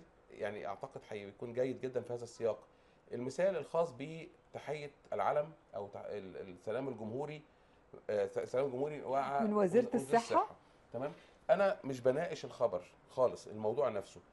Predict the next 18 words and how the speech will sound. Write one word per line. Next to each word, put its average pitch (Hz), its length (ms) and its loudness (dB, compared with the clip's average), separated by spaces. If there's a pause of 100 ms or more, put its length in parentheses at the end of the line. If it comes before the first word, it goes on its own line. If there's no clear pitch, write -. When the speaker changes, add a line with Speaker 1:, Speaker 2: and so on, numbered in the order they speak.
(100)
Speaker 2:
مم. 208 180 -8
Speaker 1:
لكن 120 260 0
تتفق 175 440 -4
معايا 151 220 -2
حضرتك 127 480 -6
إن 110 180 -8
ظهرت 143 360 -2
عشرات 127 520 2 (160)
الفيديوهات 110 680 -2 (440)
اللي 110 160 -6
بتسخر 120 560 0 (600)
بشكل 113 500 -4
كوميدي 113 520 -4
أو 107 80 -2
تهكمي 107 600 -6
على 98 200 -2
ناس 120 220 -4
بتؤدي 113 600 -6